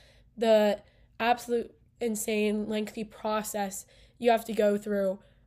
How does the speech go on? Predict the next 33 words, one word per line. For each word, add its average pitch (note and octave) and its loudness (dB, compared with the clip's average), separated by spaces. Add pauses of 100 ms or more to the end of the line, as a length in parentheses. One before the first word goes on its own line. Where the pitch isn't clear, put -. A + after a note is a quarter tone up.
(200)
um, G3 -2 (100)
of G#3 -4
appeals G3+ 2
and G3 -2 (800)
just A3 -6 (240)
all C4+ 4
of C#4+ -2
the A3+ 2
different G#3+ 0
places G#3 -4
you G#3 -2
can G#3 -4
go F#3+ 0 (340)
and G3 -2
how A3+ -4
to G#3+ 0
get G3+ -2
them. G3 -2 (440)
It A3+ 2
just A#3+ 2
shows A3 4
that G3+ -2
really G3 -6
well, F#3+ -6 (100)
and G#3 -2
they G3+ -2
had G#3 -2
to G#3 -4
go G3 0
through G3+ -8
quite G3+ -6
the G#3 -12
process F#3+ -6